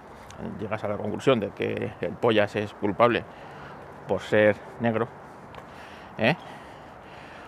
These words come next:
pues seguramente la I A a lo mejor no tiene eso en cuenta, o porque cae mal, ¿no? Que es un tío que cae mal, o porque, yo qué sé, cualquier cosa humana, ¿no?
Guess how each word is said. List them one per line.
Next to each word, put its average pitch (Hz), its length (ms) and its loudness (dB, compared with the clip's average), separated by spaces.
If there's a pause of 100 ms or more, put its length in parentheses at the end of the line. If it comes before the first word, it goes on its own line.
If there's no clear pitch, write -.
(220)
pues 107 260 8
seguramente 98 800 0 (400)
la 101 160 0
I 110 140 6
A 131 140 6
a 101 60 -6
lo 101 80 -2
mejor 107 260 4
no 131 100 2
tiene 110 240 -4 (1120)
eso 110 640 6 (100)
en 104 140 2
cuenta, - 380 4 (160)
o 101 80 0
porque 98 260 0
cae 113 160 6
mal, 113 320 6 (140)
¿no? 120 180 0 (340)
Que 101 80 -6
es - 120 -10
un 98 100 -2
tío 110 220 4
que 107 80 -12
cae 95 160 -4
mal, 107 220 2 (800)
o - 100 -2
porque, 95 840 0
yo 98 100 -6
qué 107 100 -6
sé, - 120 -12 (180)
cualquier 101 280 -2
cosa 117 240 4
humana, 101 260 2
¿no? 123 160 2